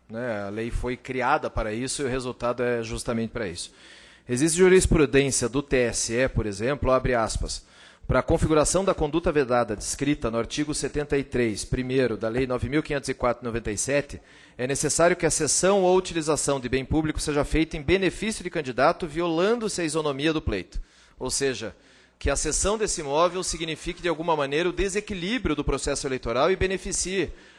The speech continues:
alguns dos candidatos. Nós já passamos o período eleitoral, nós já passamos a eleição, nós já estamos em um período há algum tempo do processo eleitoral e que não vai,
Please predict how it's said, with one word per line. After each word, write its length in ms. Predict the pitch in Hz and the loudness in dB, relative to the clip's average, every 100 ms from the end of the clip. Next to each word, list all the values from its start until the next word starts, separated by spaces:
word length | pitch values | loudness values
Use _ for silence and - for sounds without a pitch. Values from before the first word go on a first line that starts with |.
| - | -4
alguns 340 | 139 143 156 156 | 0 0 0 -2
dos 120 | 151 | -2
candidatos. 680 | 151 139 127 104 90 - - _ _ - - _ _ _ _ | -2 -2 -2 -2 -4 -10 -16 _ _ -20 -20 _ _ _ _
Nós 140 | 147 156 | -2 0
já 80 | |
passamos 480 | - 208 - 240 196 | 0 0 4 4 4
o 40 | 151 | 0
período 240 | 143 131 | 0 0
eleitoral, 400 | 123 117 107 92 | -2 -2 -4 -4
nós 140 | 107 | -6
já 80 | 131 | -4
passamos 480 | 139 143 170 180 160 | -2 -2 -2 -2 -2
a 80 | 151 | -2
eleição, 480 | 135 123 - 110 90 - - | -2 -2 -2 -4 -6 -10 -12
nós 140 | 107 117 | -10 -6
já 80 | |
estamos 480 | 131 - 147 165 151 | -4 -2 -2 -2 -4
em 60 | 160 | -4
um 320 | 151 135 117 | -6 -6 -8
período 560 | 120 120 143 165 135 92 - - | -4 -2 -2 -2 -2 -4 -8 -4
há 80 | 120 | 0
algum 340 | 135 151 185 | 0 -2 -6
tempo 500 | - 160 190 - - - - - _ | -2 -2 0 -2 -4 -8 -20 -20 _
do 180 | 117 147 | -2 0
processo 460 | - 131 135 - | 0 0 0 0
eleitoral 440 | 135 135 135 139 170 | -2 0 2 2 2
e 20 | |
que 140 | 170 190 | 0 -4
não 180 | 202 | -2
vai, 380 | 139 151 165 117 | 2 2 2 0